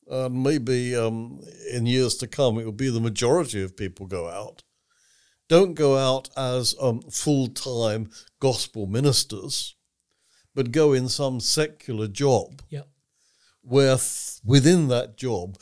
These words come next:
Speaker 1: they can then evangelize, um, and where they can be an example to the national church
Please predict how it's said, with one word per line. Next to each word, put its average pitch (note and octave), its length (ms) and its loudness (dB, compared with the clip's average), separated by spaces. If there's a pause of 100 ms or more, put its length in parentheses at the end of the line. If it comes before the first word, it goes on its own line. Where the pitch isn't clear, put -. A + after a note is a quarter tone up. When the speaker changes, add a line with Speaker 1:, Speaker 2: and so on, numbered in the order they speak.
(180)
Speaker 1:
they C#3 140 2
can C3 180 -2
then C3 160 0
evangelize, B2 1080 -2 (800)
um, B2 480 2 (240)
and C#3+ 220 2
where D3+ 280 6
they D3 240 4
can D3 260 -2
be C#3+ 160 0
an D3 100 0
example C#3 800 -2 (120)
to A#2 600 -2 (240)
the B2 120 -8
national A#2+ 480 -2
church - 600 -4